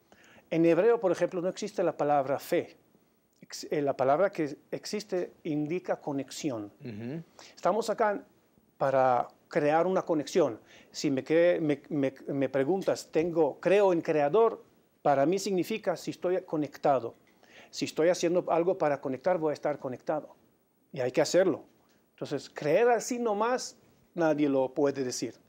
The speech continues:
Speaker 1: O sea, dicen. Entonces, alguien me dice, "Yo creo en Dios". Y digo, "¿Qué haces para creer en Dios?". "No, solo creo". Entonces, yo sé que no hay nada.
Speaker 2: Ah, ¿cómo ha-, cómo haría el ser humano? ¿Cómo sería la vida del ser humano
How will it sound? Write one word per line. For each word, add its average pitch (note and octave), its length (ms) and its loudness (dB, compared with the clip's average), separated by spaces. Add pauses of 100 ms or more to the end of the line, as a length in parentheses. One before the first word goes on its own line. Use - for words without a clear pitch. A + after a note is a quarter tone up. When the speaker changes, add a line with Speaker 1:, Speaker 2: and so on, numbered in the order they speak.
(140)
Speaker 1:
O - 40 -18
sea, D3+ 120 2 (140)
dicen. D3 460 0 (440)
Entonces, D#3 440 -4
alguien D#3 260 2
me F3 80 0
dice, D3 120 -2
"Yo G#3+ 120 2
creo A3+ 140 4
en A3 80 -2
Dios". F#3+ 240 2
Y D#3 40 -12
digo, D3 160 -8 (140)
"¿Qué G3+ 140 2
haces E3+ 340 0
para C#3+ 240 -4
creer B2 240 -8
en A#2+ 80 -12
Dios?". - 240 -8 (220)
"No, D4 380 0
solo A3+ 260 0
creo". F3+ 280 2 (140)
Entonces, D#3+ 320 -4
yo D3 80 -6
sé F#3 140 -6
que - 80 -8
no F#3+ 80 -2
hay F#3+ 100 -2
nada. F#3+ 280 -4 (960)
Speaker 2:
Ah, A#3 120 -6
¿cómo A3+ 280 0
ha-, A#3+ 140 2
cómo G#3+ 200 0
haría A#3 140 4
el A3 60 2
ser A3+ 140 2
humano? G3+ 200 2
¿Cómo G#3 120 -2
sería A3+ 240 2
la G#3 80 6
vida E3+ 160 6
del A3 80 2
ser F3 180 2
humano E3+ 380 0